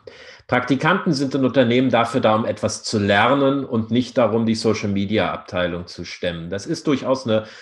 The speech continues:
professionelle Tätigkeit, die du auch mit großem Ernst betreibst. Ähm, es geht darum, das richtige soziale Netzwerk zu finden, aber nicht nur das, sondern dann auch im sozialen Netzwerk zielgerichtet zu sein. Und das fängt immer mit einer strategischen Planung an.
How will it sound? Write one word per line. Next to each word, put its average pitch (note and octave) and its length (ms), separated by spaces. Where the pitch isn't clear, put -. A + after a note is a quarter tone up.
professionelle B2+ 800
Tätigkeit, B2 560
die B2+ 60
du A2+ 100
auch - 160
mit A2+ 120
großem A#2 360
Ernst G#2 560
betreibst. - 800
Ähm, A#2 720
es G#2 100
geht E3+ 160
darum, D3+ 220
das B2 160
richtige F3 400
soziale D3 520
Netzwerk C3+ 540
zu C#3 160
finden, C3 540
aber A2+ 240
nicht B2 260
nur A2+ 120
das, B2 340
sondern A#2 420
dann A#2+ 220
auch B2 240
im B2 100
sozialen A2 360
Netzwerk G#2 380
zielgerichtet A#2 680
zu - 120
sein. A2 260
Und A2 60
das G#2+ 180
fängt B2+ 260
immer A#2+ 200
mit G#2+ 120
einer G#2 120
strategischen A2 680
Planung G2+ 400
an. G#2 240